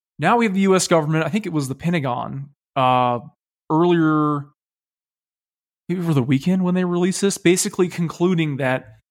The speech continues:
Havana syndrome was most likely caused by crickets.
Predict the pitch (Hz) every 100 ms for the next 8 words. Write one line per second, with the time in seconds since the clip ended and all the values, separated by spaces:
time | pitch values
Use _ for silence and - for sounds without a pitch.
0 | _ _ 143 135 214 285 - 190 165 165
1 | 151 143 135 139 175 196 - 180 - 165
2 | - 139 143 147 - 113 131 139 - -
3 | 143 - - - -